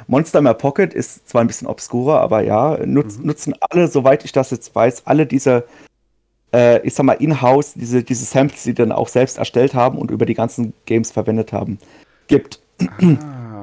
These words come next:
Speaker 2: Und damit kann man dann quasi so den typischen, ich sag mal, Konami-Sound wahrscheinlich kreieren oder sowas, weil immer dieses gesampelte Instrument verwendet wird, was andere Firmen halt zum Beispiel dann nicht machen, ne?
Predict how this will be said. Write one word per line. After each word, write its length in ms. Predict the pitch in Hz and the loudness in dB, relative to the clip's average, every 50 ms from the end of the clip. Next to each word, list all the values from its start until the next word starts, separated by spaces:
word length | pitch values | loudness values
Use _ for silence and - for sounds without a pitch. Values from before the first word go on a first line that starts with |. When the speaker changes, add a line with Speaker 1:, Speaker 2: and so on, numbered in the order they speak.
| 101 104 110 _ _ _ _ | -18 -20 -20 _ _ _ _
Speaker 2:
Und 180 | 127 117 110 | -10 -6 -4
damit 240 | 120 127 139 143 143 | -4 -4 -4 -4 -6
kann 100 | - 143 | -6 -6
man 100 | 139 135 | -4 -4
dann 100 | 135 123 | -6 -6
quasi 320 | 117 - 123 123 123 120 113 | -8 -6 -6 -6 -6 -6 -12
so 180 | 117 117 113 | -10 -10 -10
den 240 | 113 117 110 104 101 | -10 -10 -12 -12 -12
typischen, 420 | - 127 123 - 123 - - 120 | -16 -18 -16 -16 -18 -14 -12 -12
ich 120 | 110 104 - | -12 -12 -12
sag 160 | - 107 107 | -12 -12 -12
mal, 340 | 113 107 101 101 98 98 95 | -10 -10 -8 -6 -8 -8 -10
Konami-Sound 840 | 95 - 113 107 101 101 110 120 110 107 - - 104 95 98 104 - | -10 -12 -10 -8 -8 -6 -6 -6 -6 -8 -8 -8 -8 -8 -8 -10 -10
wahrscheinlich 440 | - 95 - - 107 95 98 98 98 | -10 -10 -10 -10 -10 -8 -10 -10 -12
kreieren 320 | - - 98 98 101 107 107 | -12 -12 -10 -10 -10 -10 -10
oder 120 | 98 101 | -12 -12
sowas, 380 | 101 107 101 104 110 120 123 _ - - - - _ | -14 -12 -10 -8 -8 -10 -12 _ -20 -20 -20 -14 _
weil 160 | - 107 110 | -6 -6 -6
immer 240 | - 123 120 117 117 | -4 -6 -6 -4 -6
dieses 300 | 117 117 120 117 - - | -6 -8 -8 -10 -12 -12
gesampelte 480 | - 110 - 123 117 120 120 - 120 | -14 -10 -8 -8 -8 -8 -8 -12 -12
Instrument 560 | - - 113 - - - 110 110 113 120 117 - | -12 -12 -12 -12 -10 -10 -8 -6 -8 -8 -10 -10
verwendet 480 | - 113 107 110 113 131 131 131 127 | -12 -10 -8 -4 -4 -4 -6 -6 -8
wird, 340 | 117 117 123 127 123 123 - - | -8 -6 -6 -8 -8 -12 -16 -16
was 280 | 104 104 107 110 - | -14 -10 -10 -10 -10
andere 240 | - - 120 117 113 | -10 -12 -12 -12 -12
Firmen 300 | 113 - - 113 110 110 | -14 -10 -10 -8 -8 -8
halt 100 | 110 104 | -10 -12
zum 140 | 104 - 104 | -12 -10 -10
Beispiel 240 | 101 95 - - 101 | -10 -10 -10 -12 -12
dann 100 | 98 98 | -12 -12
nicht 200 | 107 113 - - | -12 -14 -14 -16
machen, 260 | 85 85 90 82 80 | -16 -16 -16 -18 -18
ne? 160 | 82 87 123 | -18 -20 -20